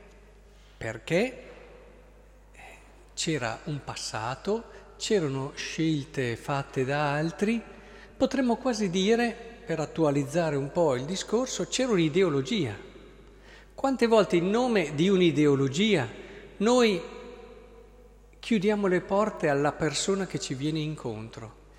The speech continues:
In questo caso la persona che veniva loro incontro era quanto di più straordinario c'era, quello che il loro cuore stava aspettando senza saperlo, l'unica possibilità di salvezza, era tutto, e han chiuso la porta.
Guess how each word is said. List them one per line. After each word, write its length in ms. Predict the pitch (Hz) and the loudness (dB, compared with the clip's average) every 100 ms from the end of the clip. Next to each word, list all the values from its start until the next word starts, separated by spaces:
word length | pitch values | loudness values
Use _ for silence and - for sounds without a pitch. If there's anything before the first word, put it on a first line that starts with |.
| - - - - | -20 -20 -20 -6
In 140 | 185 | -4
questo 300 | 180 196 - | 0 -2 0
caso 320 | - 233 196 151 | 0 2 2 2
la 100 | 139 | 2
persona 480 | - 143 - 175 | 2 0 0 0
che 160 | 160 160 | 0 0
veniva 300 | 147 156 147 | 2 0 0
loro 200 | 147 147 | 0 0
incontro 520 | 147 - 196 202 147 | 0 0 -2 -2 -4
era 360 | 117 123 117 117 - - | -4 -4 -4 -8 -14 -12
quanto 300 | - 165 160 | -6 -6 -6
di 100 | 139 | -8
più 140 | - | -8
straordinario 840 | 143 - 139 131 135 135 151 147 131 | -12 -8 -6 -6 -6 -6 -6 -6 -8
c'era, 460 | - 185 180 113 - - | -6 -4 -4 -6 -10 -6
quello 240 | 170 165 | -4 -2
che 100 | 165 | -2
il 60 | 147 | -2
loro 220 | 143 143 | 0 -2
cuore 320 | 139 156 156 | -2 -2 -2
stava 240 | 147 160 143 | -4 -4 -6
aspettando 600 | 139 - 139 147 156 151 | -6 -6 -6 -4 -4 -6
senza 340 | - 147 - | -6 -8 -8
saperlo, 680 | 139 - - 175 160 120 117 - - - | -10 -10 -4 -2 -2 -6 -12 -14 -20 -6
l'unica 440 | 185 208 240 226 185 | 0 2 4 2 0
possibilità 720 | 190 - 180 165 160 - 214 | 0 0 0 0 0 2 2
di 100 | 202 | 2
salvezza, 800 | - 175 156 170 214 - - 117 - - | 0 0 0 2 0 0 -4 -6 -8 -2
era 260 | 247 233 | 4 4
tutto, 1400 | - - 302 - - 123 101 - - - - - - - - | 4 8 8 8 2 2 2 -6 -16 -18 -20 -20 -20 -20 -10
e 80 | 147 | -10
han 60 | |
chiuso 260 | - - 185 | -10 -12 -10
la 80 | 185 | -10
porta. 480 | - 113 113 - | -10 -12 -14 -20